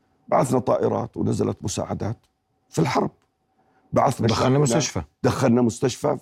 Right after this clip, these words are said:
Speaker 1: رحنا على الضفة ودينا مستشفى ثاني، رحنا على الجمعية العامة للأمم المتحدة وحشدنا مية وعشرين صوت. هذه، هذه م-، م-، يعني مش سهلة اليوم في الحسابات السياسية، ما في دولة اليوم بتقوم فيها. لكن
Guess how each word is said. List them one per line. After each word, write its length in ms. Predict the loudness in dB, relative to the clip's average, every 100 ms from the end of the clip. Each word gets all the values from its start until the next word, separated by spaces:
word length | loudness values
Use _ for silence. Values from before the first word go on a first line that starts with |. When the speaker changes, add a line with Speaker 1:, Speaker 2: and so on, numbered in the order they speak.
| -4
Speaker 1:
رحنا 260 | -4 0 0
على 100 | 2
الضفة 300 | 0 0 2
ودينا 300 | 2 2 2
مستشفى 500 | -2 -4 -6 -2 -2
ثاني، 340 | 0 2 0 -2 _ _ -2
رحنا 240 | 2 2
على 160 | 4 2
الجمعية 760 | 4 2 2 2 0 2 2
العامة 320 | 2 2 2 2
للأمم 280 | 2 2 0
المتحدة 420 | -2 -4 0 0
وحشدنا 360 | -2 -2 0
مية 160 | 2 0
وعشرين 360 | -2 0 2 2
صوت. 320 | 2 -2 -4 _ _ _
هذه، 320 | -2 2 0 -2 _ _ _ _ 0
هذه 160 | 2
م-، 440 | 4 4 2 4 2
م-، 40 | 2
يعني 180 | 4
مش 220 | 4 2 2
سهلة 260 | 0 2
اليوم 220 | 2 2
في 80 | 0
الحسابات 520 | -4 -2 0 2 0
السياسية، 580 | -2 -2 -2 0 0 0 -4 _ _ _ 2
ما 160 | 4
في 160 | 4 4
دولة 280 | 4 6 6
اليوم 260 | 6 4
بتقوم 320 | 0 0 -2
فيها. 340 | 0 2 0 -2 _ _ _ _ _ _ _ _ _ -2
لكن 440 | 0 0 2 0